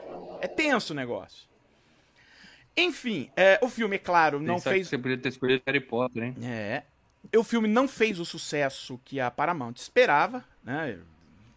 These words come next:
Speaker 1: Os caras ficaram putos, meio que soltaram o filme, mas, ah, em termos de comparação,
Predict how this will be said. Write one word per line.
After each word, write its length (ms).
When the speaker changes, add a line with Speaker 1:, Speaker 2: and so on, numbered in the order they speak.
Speaker 1:
Os 100
caras 220
ficaram 240
putos, 500
meio 200
que 280
soltaram 560
o 20
filme, 340
mas, 360
ah, 400
em 80
termos 380
de 80
comparação, 800